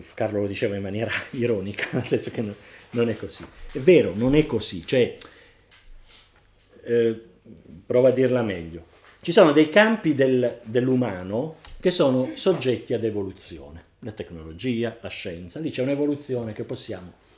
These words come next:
definire pressoché lineare e unilineare, sebbene, diciamo, molti epistemologi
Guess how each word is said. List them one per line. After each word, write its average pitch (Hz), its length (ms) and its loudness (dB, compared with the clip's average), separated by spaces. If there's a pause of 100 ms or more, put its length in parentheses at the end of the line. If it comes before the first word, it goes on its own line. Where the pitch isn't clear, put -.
(480)
definire 107 460 -4
pressoché 107 760 -4 (1000)
lineare 104 840 0
e 131 160 6
unilineare, 110 920 2
sebbene, 117 360 0
diciamo, 104 280 -2
molti 113 240 0
epistemologi 107 1000 -4